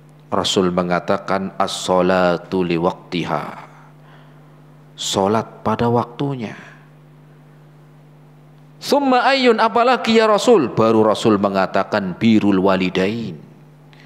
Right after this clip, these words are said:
Berbakti kepada orang tua.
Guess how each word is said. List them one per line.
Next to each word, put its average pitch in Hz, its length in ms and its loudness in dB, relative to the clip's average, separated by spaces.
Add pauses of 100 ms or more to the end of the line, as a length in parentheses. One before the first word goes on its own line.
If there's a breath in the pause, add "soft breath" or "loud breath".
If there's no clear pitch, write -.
(880 loud breath)
Berbakti 101 640 -2
kepada 98 320 0
orang 95 400 0
tua. 107 280 -4